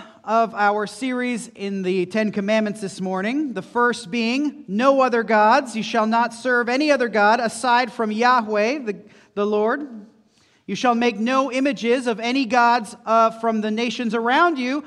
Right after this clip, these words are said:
or any images of God himself. And you shall not take the name of the Lord your God in vain." And as we come to the fourth, it is a s-, a commandment about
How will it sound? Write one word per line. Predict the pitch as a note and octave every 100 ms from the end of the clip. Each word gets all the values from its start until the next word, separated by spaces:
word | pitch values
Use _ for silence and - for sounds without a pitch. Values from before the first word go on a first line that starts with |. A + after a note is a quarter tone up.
| -
or | B3 D4+ B3 C4+ C4
any | A3+ B3 B3
images | B3 A3+ G#3+
of | F#3
God | A3+ A3
himself. | G3+ G#3 - G3+ G#3 C#4+ - - _ _ _ _ _ _ -
And | A#3+
you | B3+
shall | - D4+ D#4+
not | D#4 D4+
take | C#4+ D4
the | A#3
name | C4 C4
of |
the | B3
Lord | A#3+ A#3+ A#3
your | A#3
God | G#3+ G#3 G#3+
in | G#3+
vain." | F#3 D4+ C#4+ F#3+ B2+ A#2 - _ _ _ _
And | G3
as | A3 A3
we |
come | A#3+ C#4
to | A#3+
the | A3
fourth, | A3+ D#4 - B3 C#4+ -
it | A#3
is | B3 A3+ - -
a | G#3
s-, | G3+ - - - -
a | F3
commandment | - G#3+ D4 E4+ A#3+ A#3
about | G#3 A3+ A#3+ A#3+